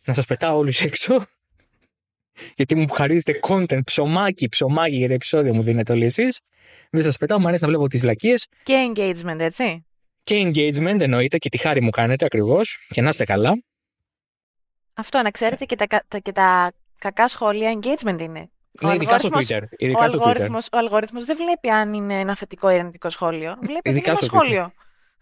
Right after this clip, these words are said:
Speaker 2: <laughs>
Speaker 1: Λοιπόν, είμαι, είμαι τελείως κατά αυτής της λογικής. Ε, εγώ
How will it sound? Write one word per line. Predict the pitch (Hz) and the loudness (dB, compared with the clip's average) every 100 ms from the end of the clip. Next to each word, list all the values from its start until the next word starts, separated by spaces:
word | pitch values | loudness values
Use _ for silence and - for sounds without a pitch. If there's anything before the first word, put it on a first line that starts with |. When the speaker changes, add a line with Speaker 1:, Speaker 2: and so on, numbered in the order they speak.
| - 349 - | -6 -4 -2
Speaker 2:
<laughs> | 294 302 _ _ _ _ - | -4 -6 _ _ _ _ 0
Speaker 1:
Λοιπόν, | 143 131 120 101 _ _ _ _ _ _ _ _ _ _ _ _ | 2 4 2 2 _ _ _ _ _ _ _ _ _ _ _ _
είμαι, | 175 208 220 - | -2 0 0 -2
είμαι | 190 226 | 0 0
τελείως | 175 202 208 | 2 0 0
κατά | - 127 135 117 | -2 -2 2 2
αυτής | - 120 | 2 0
της | 110 110 | 0 2
λογικής. | 110 98 - 98 - - _ _ _ _ _ _ _ _ - | 2 0 -2 -4 -4 -8 _ _ _ _ _ _ _ _ -8
Ε, | 120 123 120 120 117 113 113 110 110 110 120 - - _ _ _ _ - | 0 2 2 2 2 2 0 0 0 -2 -6 -8 -14 _ _ _ _ -4
εγώ | 127 143 196 196 | 0 2 2 0